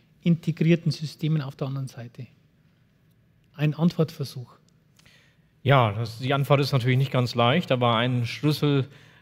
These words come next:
Speaker 2: der in diese Richtung geht und, äh, der hat mich in meinem Vorleben auch sehr intensiv beschäftigt, ist eben die Frage,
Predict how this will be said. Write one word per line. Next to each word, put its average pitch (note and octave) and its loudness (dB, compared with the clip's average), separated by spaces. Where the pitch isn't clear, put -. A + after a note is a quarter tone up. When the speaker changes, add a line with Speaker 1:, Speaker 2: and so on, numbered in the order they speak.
Speaker 2:
der B2 -2
in B2 -2
diese A#2+ -2
Richtung B2 -2
geht B2+ -2
und, A#2+ -6
äh, A#2+ -10
der A2+ -4
hat B2 -4
mich B2 -6
in A#2+ -6
meinem A2+ -2
Vorleben C#3+ 0
auch A#2+ -6
sehr A#2+ -6
intensiv B2 -4
beschäftigt, B2 -8
ist B2 -12
eben A#2 -6
die A#2+ -2
Frage, A#2 -2